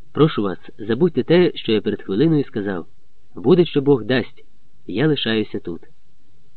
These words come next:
Гетьман глянув на короля, хотів щось сказати,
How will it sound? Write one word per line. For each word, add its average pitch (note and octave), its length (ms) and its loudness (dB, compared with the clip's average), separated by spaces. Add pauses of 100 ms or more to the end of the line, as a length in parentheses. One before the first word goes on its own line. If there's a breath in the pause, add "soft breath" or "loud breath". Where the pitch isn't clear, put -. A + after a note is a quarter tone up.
(640)
Гетьман G#2+ 640 0
глянув A2 440 -2
на G2 80 -2
короля, G2+ 380 0 (340 soft breath)
хотів E3 320 6
щось D#3 200 2
сказати, C#3 480 2